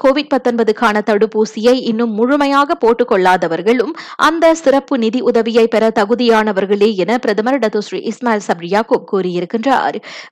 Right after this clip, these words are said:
கிரேட் ஐம்பத்தாறு மற்றும் அதற்கும் கீழ் உள்ளவர்களுக்கு ஐந்நூறு ரிங்கிட் வழங்கப்படும்.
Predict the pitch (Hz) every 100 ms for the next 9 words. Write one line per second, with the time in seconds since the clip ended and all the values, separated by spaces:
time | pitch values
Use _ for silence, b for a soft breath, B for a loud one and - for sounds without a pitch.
0 | 185 269 277 - 214 240 254 254 208 202
1 | 294 - 233 - 226 247 302 294 - 220
2 | 185 170 175 180 202 247 - - - 214
3 | 262 311 311 214 196 202 254 - 196 180
4 | 175 165 170 -